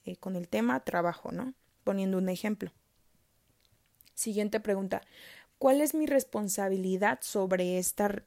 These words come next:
situación?". O sea, hacerte responsable de una vez que eres consciente de la situación.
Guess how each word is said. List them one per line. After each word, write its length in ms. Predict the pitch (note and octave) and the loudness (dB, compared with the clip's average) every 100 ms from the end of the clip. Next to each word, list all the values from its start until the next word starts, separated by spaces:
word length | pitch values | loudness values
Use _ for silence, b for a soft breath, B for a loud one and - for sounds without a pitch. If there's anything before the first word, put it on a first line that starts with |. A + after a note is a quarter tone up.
| - | -4
situación?". 800 | - G3 - F#3 E3+ G3+ F3 - _ _ _ _ _ _ | -4 -4 -4 -2 0 -2 -2 -6 _ _ _ _ _ _
O 40 | |
sea, 400 | - - G3+ F#3+ b b b _ | -12 -8 -8 -8 b b b _
hacerte 560 | G3 F#3+ A3+ A3 C4 | -6 0 0 0 -2
responsable 920 | B3+ G3+ - F#3 F3+ F3 C4+ C#4+ D#4+ G4+ A#4+ _ - | -2 -6 -8 -8 -6 -2 0 2 2 0 -8 _ -4
de 100 | G#3 | -2
una 200 | G#3 G#3 | 0 0
vez 200 | G3+ G3+ | -2 -2
que 140 | G3+ | -2
eres 180 | G3 G3 | -2 -4
consciente 800 | - F3+ E3+ - B3+ C#4 - G#4+ - _ _ _ | -6 -6 -4 0 0 0 -4 -10 -12 _ _ _
de 180 | F#3 F#3 | -4 -2
la 140 | F#3 | -2
situación. 560 | - F3+ - F3 - | -4 -6 -6 -6 -6